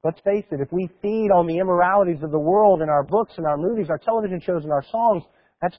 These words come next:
junk food. It's going to corrupt our souls.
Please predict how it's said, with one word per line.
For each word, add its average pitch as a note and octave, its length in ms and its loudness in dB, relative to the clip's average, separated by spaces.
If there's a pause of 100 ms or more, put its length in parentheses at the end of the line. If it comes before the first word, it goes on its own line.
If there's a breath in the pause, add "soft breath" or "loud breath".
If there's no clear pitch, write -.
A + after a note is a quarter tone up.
junk G#3+ 300 -2
food. C3 200 -6 (840)
It's - 100 -20
going D#3+ 220 -4
to C#3+ 80 -8
corrupt D3+ 380 -4
our A#2+ 100 -6 (100)
souls. - 300 -14